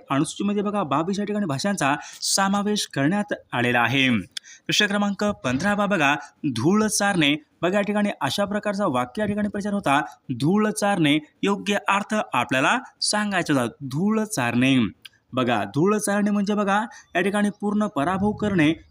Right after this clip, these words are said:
ऑप्शन क्रमांक एक या ठिकाणी आपलं योग्य उत्तर राहील.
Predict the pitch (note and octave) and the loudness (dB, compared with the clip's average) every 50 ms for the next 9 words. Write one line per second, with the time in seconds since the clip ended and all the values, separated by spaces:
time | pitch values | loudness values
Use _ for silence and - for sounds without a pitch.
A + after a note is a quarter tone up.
0 | _ - B2 A#2+ - - G#3 F#3 G3+ G3+ G#3 G3+ F#3+ - G#3 G#3 - - - G3 | _ -6 -6 -6 -4 -6 -6 -4 -2 -2 -2 -2 -2 -2 -4 -4 -4 -2 -2 -2
1 | G#3+ G#3 G#3 G#3 - G#3 - G#3 G#3 G#3 - - G3+ G3+ G#3 - F3+ C3 A#2+ A#2+ | -2 0 -2 -4 -4 -4 -4 -2 -4 -4 -4 -2 -4 -4 0 2 2 2 2 0
2 | C3 D3 G3+ G#3 G#3 - - C3+ - - - B2+ A#2+ B2 B2 B2 C3+ C3+ C3+ C3 | -2 -2 -2 -4 -2 -2 -2 -4 -2 -2 -2 0 2 2 2 2 4 4 4 4
3 | A#2 G2 | 4 2